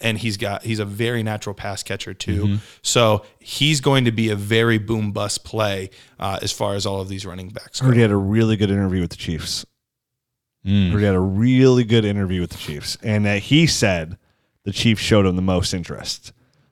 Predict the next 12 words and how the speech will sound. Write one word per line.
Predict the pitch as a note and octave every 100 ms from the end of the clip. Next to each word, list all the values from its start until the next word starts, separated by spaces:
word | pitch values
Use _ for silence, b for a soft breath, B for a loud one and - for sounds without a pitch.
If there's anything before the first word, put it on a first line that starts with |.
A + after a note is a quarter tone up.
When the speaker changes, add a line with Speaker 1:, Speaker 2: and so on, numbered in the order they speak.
| _
Speaker 3:
Uh, | F#2 F#2 E2+ E2+ E2
Speaker 2:
That | G2+
would | F#2
be | F2+
super | D#2 - E2+ E2+ E2
interesting. | E2 F2 E2+ - -
Speaker 3:
so | B2
that | C3+
would, | D3+ B2 A2+ G2
Speaker 2:
Obviously. | F#2+ F2 B2+
Speaker 3:
you're |
talking | F3